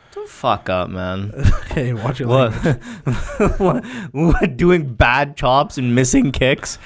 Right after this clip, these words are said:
Speaker 2: Charlotte
Speaker 1: and doing a
Speaker 2: Flair,
Speaker 1: horrible
Speaker 2: baby.
Speaker 1: strut?
Speaker 2: Charlotte Flair, baby,
Speaker 1: You
Speaker 2: number
Speaker 1: kidding
Speaker 2: two.
Speaker 1: me? What?
Speaker 2: Then
Speaker 1: How is,
Speaker 2: Becky
Speaker 1: how is
Speaker 2: Lynch.
Speaker 1: bending backwards make your figure four
Speaker 2: Then,
Speaker 1: better?
Speaker 2: and then Becky Lynch.
Speaker 1: Oh my god.
Speaker 2: And then La Bayley.
Speaker 1: Yeah, maybe characters, but not wrestlers, man. Bayley's a really good wrestler.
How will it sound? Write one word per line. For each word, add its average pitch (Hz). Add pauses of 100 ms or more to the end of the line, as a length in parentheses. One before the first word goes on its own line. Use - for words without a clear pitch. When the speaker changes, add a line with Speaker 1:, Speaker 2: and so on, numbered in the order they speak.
Speaker 2:
Charlotte 151
Speaker 1:
and 165
doing 165
a 156
Speaker 2:
Flair, 165
Speaker 1:
horrible 156
Speaker 2:
baby. 151
Speaker 1:
strut? 147 (640)
Speaker 2:
Charlotte 139
Flair, 139
baby, 131
Speaker 1:
You 143
Speaker 2:
number 135
Speaker 1:
kidding 143
Speaker 2:
two. 131
Speaker 1:
me? 175 (240)
What? 196
Speaker 2:
Then 180
Speaker 1:
How 202
is, 190
Speaker 2:
Becky 190
Speaker 1:
how 175
is 277
Speaker 2:
Lynch. 160
Speaker 1:
bending 190
backwards 165
make 170
your 196
figure 175
four 131
Speaker 2:
Then, 180
Speaker 1:
better? 143
Speaker 2:
and 123
then 170
Becky 180
Lynch. 131
Speaker 1:
Oh 107
my 98
god. 95 (140)
Speaker 2:
And 131
then 139
La 135
Bayley. 123 (140)
Speaker 1:
Yeah, 175
maybe 240
characters, 226
but 190
not 214
wrestlers, 117
man. 110
Bayley's 156
a 190
really 131
good 117
wrestler. 104